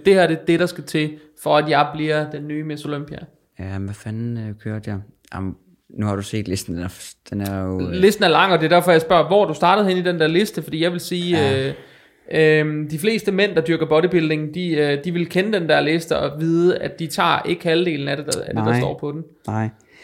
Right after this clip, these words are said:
Speaker 2: Øh, jeg tror faktisk, at vi startede med noget test A.
Speaker 1: Mhm.
Speaker 2: E Q. Og jeg synes, der var noget mere. Primo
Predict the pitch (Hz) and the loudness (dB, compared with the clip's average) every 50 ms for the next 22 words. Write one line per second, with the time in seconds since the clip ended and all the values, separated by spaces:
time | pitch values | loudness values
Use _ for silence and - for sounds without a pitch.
0 | - - - _ _ _ _ _ _ - - 113 110 110 107 107 110 107 107 107 | -20 -20 -20 _ _ _ _ _ _ -8 -2 0 0 2 2 2 2 2 2 2
1 | 110 117 123 120 - - - - 233 - - - 127 135 131 - - 127 117 - | 2 2 0 -2 -4 -8 -12 -12 -12 -10 -6 -6 -6 -6 -6 -6 -6 -6 -6 -6
2 | - - - 117 113 110 - - 113 110 107 107 - - 113 113 113 123 131 139 | -8 -8 -4 -4 -4 -4 -6 -6 -4 -4 -4 -6 -8 -6 -4 -2 -2 -2 -2 -2
3 | 131 127 120 113 107 101 98 98 98 98 95 92 90 87 90 90 90 92 90 - | -2 0 0 0 2 2 0 0 0 0 -2 -2 -4 -6 -8 -10 -10 -10 -10 -10
4 | - - 104 98 - - - 170 180 165 - - - - _ _ _ _ _ _ | -8 -6 -6 -6 -6 -2 -2 0 0 0 -4 -8 -14 -20 _ _ _ _ _ _
5 | _ _ _ - 160 151 208 277 302 - - _ _ _ _ _ _ _ _ _ | _ _ _ -8 -6 -4 -4 -4 -6 -8 -12 _ _ _ _ _ _ _ _ _
6 | _ _ - - - 165 156 139 - - 151 147 143 131 - - - _ _ _ | _ _ -6 0 2 4 4 2 2 0 2 2 2 2 -2 -6 -18 _ _ _
7 | _ _ _ _ _ _ _ _ _ _ _ _ _ _ _ _ _ _ _ _ | _ _ _ _ _ _ _ _ _ _ _ _ _ _ _ _ _ _ _ _
8 | _ _ _ _ _ _ _ _ _ _ _ _ _ _ _ _ _ _ - 107 | _ _ _ _ _ _ _ _ _ _ _ _ _ _ _ _ _ _ -12 -10
9 | 110 107 107 107 107 110 - - 131 131 131 - 113 110 113 120 123 120 117 117 | -8 -8 -8 -8 -8 -8 -6 -6 -6 -6 -8 -8 -10 -8 -6 -6 -4 -4 -4 -4
10 | 120 123 127 131 - _ - - 131 127 131 147 | -4 -4 -6 -8 -10 _ -8 -6 -4 -4 -2 -4